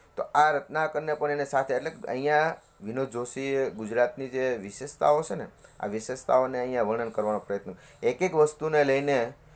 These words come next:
ગુજરાતનું જે એમ ગૌરવ લઈ શકાય એવી વાતો કરવાનો એને પ્રયત્ન કર્યો છે. તો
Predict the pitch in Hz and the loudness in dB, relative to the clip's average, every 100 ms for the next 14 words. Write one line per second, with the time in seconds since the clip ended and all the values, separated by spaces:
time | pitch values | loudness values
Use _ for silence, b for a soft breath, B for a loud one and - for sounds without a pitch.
0 | b - 117 143 147 147 139 147 139 110 | b -8 4 6 6 0 -2 2 0 -2
1 | 101 123 139 139 127 127 143 139 120 110 | 2 4 6 4 4 0 0 4 4 2
2 | - - 107 123 120 117 117 113 113 110 | -10 -14 -4 0 4 4 2 -2 -2 -2
3 | 107 - 101 98 95 90 90 90 - b | -6 -4 -6 -6 -10 -6 -8 -8 -14 b
4 | b b 113 - | b b -2 -2